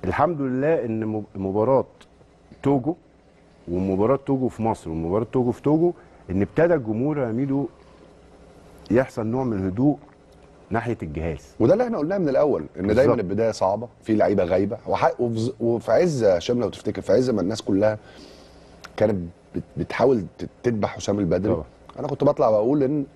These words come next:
Speaker 2: الدنيا هتقلب والدنيا
Speaker 1: صح.
Speaker 2: هتلف كويس،
Speaker 1: صح.
Speaker 2: وإن كابتن حسام قادر إن هو قادر بالجهاز بتاعه والناس معاه إن هو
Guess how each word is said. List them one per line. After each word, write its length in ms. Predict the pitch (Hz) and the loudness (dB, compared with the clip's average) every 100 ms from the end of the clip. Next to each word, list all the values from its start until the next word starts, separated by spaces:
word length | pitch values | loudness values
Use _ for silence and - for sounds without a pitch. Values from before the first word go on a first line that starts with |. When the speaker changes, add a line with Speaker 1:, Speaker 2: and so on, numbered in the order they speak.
| - - | -14 -4
Speaker 2:
الدنيا 560 | 92 92 120 147 131 | -2 2 2 2 -2
هتقلب 400 | 117 123 131 139 | -2 0 0 0
والدنيا 240 | 113 110 117 | -2 0 -2
Speaker 1:
صح. 60 | - | -2
Speaker 2:
هتلف 220 | 113 107 | -4 -6
كويس، 360 | - 107 131 | 0 2 2
Speaker 1:
صح. 60 | 95 | 0
Speaker 2:
وإن 80 | 92 | -2
كابتن 220 | 107 92 | -4 -6
حسام 240 | - 110 | -4 -2
قادر 240 | 107 117 104 | 0 2 2
إن 120 | 101 | 2
هو 240 | 110 113 - - - - | 2 2 -2 -18 -14 2
قادر 320 | 120 104 90 - | 2 2 -6 -6
بالجهاز 500 | 90 92 85 92 110 | -4 -2 0 2 2
بتاعه 300 | 98 95 110 104 | 0 -2 0 0
والناس 300 | 98 101 98 | -2 -4 -4
معاه 140 | 90 | -2
إن 120 | 123 | -2
هو 200 | 143 147 | 0 -2